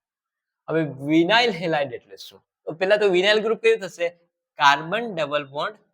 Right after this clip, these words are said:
કાર્બન, સી એચ ટુ, સી એચ ટુ. અને આ, આ જે ગ્રુપ છે આને આપણે કહીશું વિનાઇલ. તો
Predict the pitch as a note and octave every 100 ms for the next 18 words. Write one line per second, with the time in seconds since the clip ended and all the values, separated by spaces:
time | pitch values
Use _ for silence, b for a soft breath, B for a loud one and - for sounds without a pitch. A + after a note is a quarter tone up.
0 | _ A#2 G2+ F#2 - _ _ _ _ _
1 | _ _ _ _ _ - - B2 A#2+ C#3
2 | F3+ - - _ _ _ E3+ G#3+ - _
3 | _ _ _ _ _ _ - G#2+ A2+ E3
4 | E3+ - _ _ _ _ _ _ - F2
5 | _ _ _ _ G#2 - F2+ - _ _
6 | _ _ _ _ - D#3 F#3+ F#3 G3 F#3
7 | - _ - B2+ A#2+ - - E3 F3 A#2
8 | A#2 A2 - A2 G#2 G2 - A3 - _
9 | A2 G#2+ A2 F2 D2+ _ _ _ _ _
10 | _ _ _ _ G#3